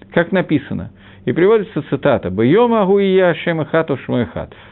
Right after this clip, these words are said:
Цитата, которую мы привыкли, мы ее читаем в Алейну каждый день, те, кто молятся. "И будет в тот день, когда будет имя Всевышнего еди-, э, Всевышний един и имя всего единого".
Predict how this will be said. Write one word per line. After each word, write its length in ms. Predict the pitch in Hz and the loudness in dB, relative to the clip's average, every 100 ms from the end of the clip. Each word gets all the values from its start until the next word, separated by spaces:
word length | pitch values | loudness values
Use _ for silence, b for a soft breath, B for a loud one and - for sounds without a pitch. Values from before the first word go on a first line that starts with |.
| B - | B -6
Цитата, 340 | 143 233 220 | 0 2 2
которую 300 | 180 165 160 | 0 0 -2
мы 120 | 160 | -2
привыкли, 420 | 156 143 175 185 160 | 2 4 4 2 -2
мы 120 | 139 | -2
ее 120 | 123 | -2
читаем 360 | - - 127 110 | -2 -2 0 2
в 40 | |
Алейну 380 | 113 151 185 180 | 4 2 0 -2
каждый 420 | 170 160 165 160 | -2 -2 -2 -4
день, 320 | 143 139 165 | -2 -2 -2
те, 160 | 156 156 | -2 -6
кто 160 | - | -4
молятся. 460 | 151 156 156 - - B B B B | -2 -2 -4 -8 -14 B B B B
"И 80 | 135 | 0
будет 280 | 190 208 - | 2 2 0
в 60 | 160 | 0
тот 200 | 143 127 | 0 2
день, 220 | 202 196 | 0 0
когда 280 | 160 139 131 | -2 0 2
будет 300 | 156 143 - | 2 0 -2
имя 240 | 196 220 202 - | -2 0 -2 -2
Всевышнего 440 | 170 170 - 147 | 0 0 0 0
еди-, 280 | 143 135 147 | 2 0 0
э, 300 | 143 143 143 - | 2 4 4 2
Всевышний 400 | 170 214 - 202 | 2 2 0 0
един 240 | 165 170 160 | 0 -2 -2
и 200 | 156 156 | -2 0
имя 160 | 147 104 - | 0 -2 -6
всего 200 | 98 95 | -6 -4
единого". 400 | 90 87 67 | -4 -6 -12